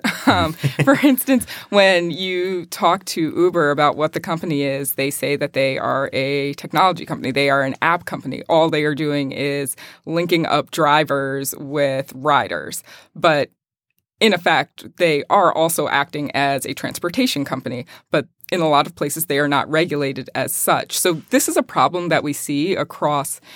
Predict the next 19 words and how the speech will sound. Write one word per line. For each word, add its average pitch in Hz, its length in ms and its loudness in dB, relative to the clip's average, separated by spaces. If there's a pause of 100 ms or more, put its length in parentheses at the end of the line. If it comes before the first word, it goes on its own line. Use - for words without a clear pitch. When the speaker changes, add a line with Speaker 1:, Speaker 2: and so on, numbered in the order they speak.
(380)
Speaker 1:
the 165 100 -2
tech 160 300 -2
space - 640 -2 (180)
not 160 360 2
quite 160 360 0
knowing 151 440 -2
what 139 160 2
a 143 40 -2
company 139 460 -4
is 131 240 -2
and 143 120 0
thus 135 160 -2
not 147 360 2
quite 147 320 0
knowing 143 400 0
how 151 260 -2
to 127 100 -4
regulate 143 480 -2
it. 202 160 0